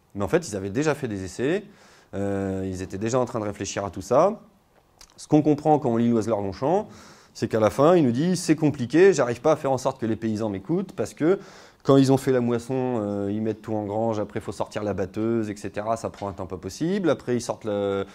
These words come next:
les outils de travail du sol qu'ils avaient, ils gratouillaient, machin, machin. Le sol était desséché, bim,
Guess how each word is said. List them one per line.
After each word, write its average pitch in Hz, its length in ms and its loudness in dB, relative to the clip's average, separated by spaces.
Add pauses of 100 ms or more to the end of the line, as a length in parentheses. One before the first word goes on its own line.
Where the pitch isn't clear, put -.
(240)
les 104 180 -4
outils 110 160 -8
de - 60 -14
travail 107 240 -2
du 107 100 -4
sol 117 240 -2
qu'ils 107 200 -6
avaient, 107 220 0
ils 104 60 -2
gratouillaient, 104 480 -4
machin, 98 300 -8
machin. 147 440 -4 (420)
Le 131 120 2
sol 143 220 6
était 117 180 2
desséché, 160 580 -2
bim, 170 340 0